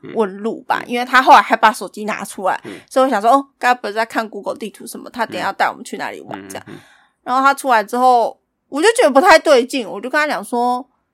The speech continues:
Speaker 1: ：“你为什么可以跟人家聊那么久？你该不会跟人家要赖吧？”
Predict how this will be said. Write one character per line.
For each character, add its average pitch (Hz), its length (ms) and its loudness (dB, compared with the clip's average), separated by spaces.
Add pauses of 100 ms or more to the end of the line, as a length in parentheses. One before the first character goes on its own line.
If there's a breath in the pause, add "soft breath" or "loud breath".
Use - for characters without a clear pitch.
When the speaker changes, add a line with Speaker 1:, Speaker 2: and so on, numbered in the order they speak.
(240)
Speaker 1:
：“你 240 140 -6
为 320 80 -2
什 349 140 -10
么 214 100 -4
可 294 160 -2
以 247 40 -4
跟 240 140 -4
人 233 80 0
家 240 80 2
聊 185 240 0
那 202 60 -4
么 196 140 -10
久？ 110 260 -12
你 - 80 -14
该 254 200 -2
不 190 100 -6
会 240 100 -2
跟 247 80 -6
人 233 80 -8
家 214 100 -4
要 208 240 0
赖 185 260 -6
吧？” - 280 -20